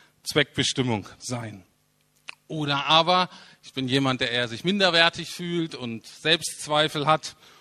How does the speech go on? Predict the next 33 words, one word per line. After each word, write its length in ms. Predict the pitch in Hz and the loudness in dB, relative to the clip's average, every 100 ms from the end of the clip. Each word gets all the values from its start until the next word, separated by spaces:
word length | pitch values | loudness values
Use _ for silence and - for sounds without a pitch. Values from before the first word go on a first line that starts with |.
| _ _ | _ _
Und 120 | 135 | -2
hier 140 | 208 | 0
komme 220 | 202 185 | 2 2
ich 80 | 175 | 2
in 120 | 180 | 0
die 60 | 160 | 2
Gemeinde 720 | 160 156 170 220 214 202 196 | 2 6 6 6 4 2 2
und 180 | 160 147 | 0 -6
merke, 280 | 151 151 - | -2 -2 -2
dass 140 | 143 | -8
ich 160 | 147 - | -6 -2
Anerkennung 460 | 190 185 180 170 | 2 2 0 -2
bekomme, 340 | 165 160 160 160 | -4 -2 -2 -2
ich 80 | - | -6
kann 160 | 139 | -6
mich 220 | 135 - - - _ _ | -6 -10 -18 -20 _ _
einbringen, 580 | 156 175 175 156 160 156 | 0 2 0 0 0 -2
ich 80 | |
kriege 160 | - 143 | -4 -6
positives 600 | 165 151 151 160 131 - | -2 -2 -2 -4 -4 -4
Feedback 560 | 208 202 - 156 - - _ _ _ _ _ _ | -4 -4 0 0 0 -8 _ _ _ _ _ _
und, 580 | 143 143 139 135 - - | -4 -2 -2 -6 -10 -10
äh, 280 | 131 131 127 123 123 | -4 0 0 -2 -8
so 180 | 123 | -8
wächst 300 | 123 151 - | -4 -4 -4
mein 160 | 135 123 | -4 -2
Selbstwertgefühl. 1120 | 113 123 - 139 139 - 139 - 143 139 123 - _ _ _ _ _ | -2 -4 -4 -6 -6 -6 -10 -6 -4 -2 -4 -8 _ _ _ _ _
Und 80 | 135 | -16
auch 80 | 127 | -12
das 260 | - 135 - | -10 -12 -8
könnten 260 | 135 131 | -8 -6
wir 100 | 127 | -6
sagen, 480 | 113 120 120 117 113 | -2 0 0 -2 -8